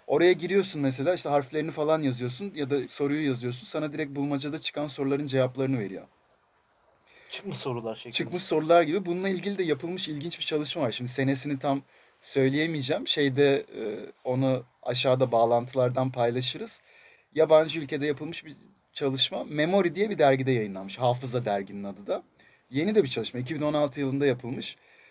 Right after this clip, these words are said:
Speaker 1: E, bazı grupları alıyorlar ve bu gruplara bazı problemler çözdürüyorlar. Problem çözümünde çeşitli seçenekler var. Bazı gruplar internete başvurabiliyor. Bazı grupları ise işte düşünerek çözün diyorlar.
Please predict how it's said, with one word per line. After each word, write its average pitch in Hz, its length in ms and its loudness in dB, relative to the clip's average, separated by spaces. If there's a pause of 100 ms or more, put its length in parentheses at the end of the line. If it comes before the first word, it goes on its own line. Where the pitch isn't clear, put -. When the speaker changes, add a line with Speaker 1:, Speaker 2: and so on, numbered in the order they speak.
(300)
Speaker 1:
E, - 340 -6
bazı 208 300 8
grupları 202 440 2
alıyorlar 196 480 4
ve 190 160 -2
bu 160 60 -14
gruplara 196 460 -2
bazı 190 380 2
problemler 180 600 2
çözdürüyorlar. 113 760 -4 (1000)
Problem 185 420 4
çözümünde 190 520 -4
çeşitli 196 380 -4
seçenekler 180 580 0
var. 117 200 6
Bazı 151 300 6
gruplar 156 300 -6
internete 147 480 -4
başvurabiliyor. 143 800 0
Bazı 143 280 4
grupları 135 400 0
ise 156 320 0
işte 143 220 -8
düşünerek 135 460 0
çözün 107 360 -10
diyorlar. 107 340 -2